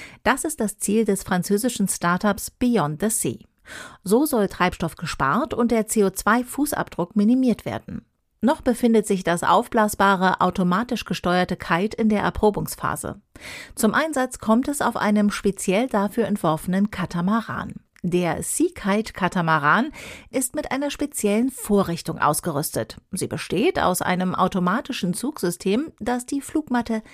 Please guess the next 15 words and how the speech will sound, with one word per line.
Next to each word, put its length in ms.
ähnlich 420
wie 100
beim 180
Kitesurfen 680
über 260
zwei 360
Leinen 340
steuert. 520
Nur 160
erfolgt 440
dies 380
beim 280
Seakite-Katamaran 1160
über 400
Winden, 540